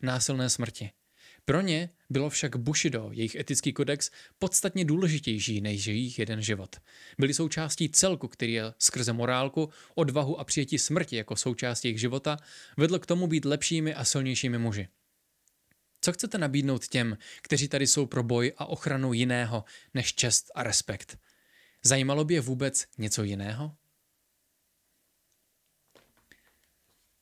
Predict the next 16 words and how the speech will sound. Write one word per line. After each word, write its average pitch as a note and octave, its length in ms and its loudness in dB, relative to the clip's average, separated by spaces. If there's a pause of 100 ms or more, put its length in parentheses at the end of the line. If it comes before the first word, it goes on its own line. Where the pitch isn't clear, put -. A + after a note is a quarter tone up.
(120)
Předpokládám, C3 640 0
že A2+ 240 0
jste G#2 260 -4
asi G#2 240 0
viděli A2+ 320 -4
někdy A2 200 -2
nějaký G#2+ 280 -2
samurajský A2 640 2
film, C3 480 2
že G#2+ 100 -4
jste - 160 -6
někdy G#2+ 240 -2
slyšeli A2 480 0 (300)
nějakou A2+ 320 -6
samurajskou A2 640 -2 (200)
historku. C3+ 640 -2